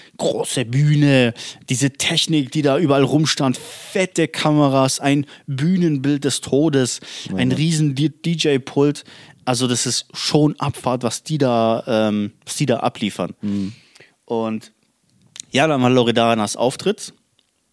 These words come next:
Speaker 1: Ähm, ich stand dann da hinten, war eigentlich bloß so halt dabei mit Rebecca. Und irgendwie hat sich das so entwickelt, dass ich einfach von hinten, hinten von jedem Bilder gemacht hab,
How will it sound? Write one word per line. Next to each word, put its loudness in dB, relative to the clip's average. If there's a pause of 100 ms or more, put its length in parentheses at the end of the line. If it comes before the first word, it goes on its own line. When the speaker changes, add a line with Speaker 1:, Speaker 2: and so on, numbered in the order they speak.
(120)
Speaker 1:
Ähm, -2 (580)
ich -6
stand -2
dann 0
da 0
hinten, -2
war 4
eigentlich 0
bloß 2
so -2
halt 0
dabei 2
mit -2
Rebecca. 0 (880)
Und 0 (100)
irgendwie 0 (120)
hat -10
sich -6
das -6
so -4
entwickelt, -2
dass -6
ich -8
einfach -4 (220)
von -8
hinten, -2
hinten -2
von -8
jedem 0
Bilder 2
gemacht 0
hab, -2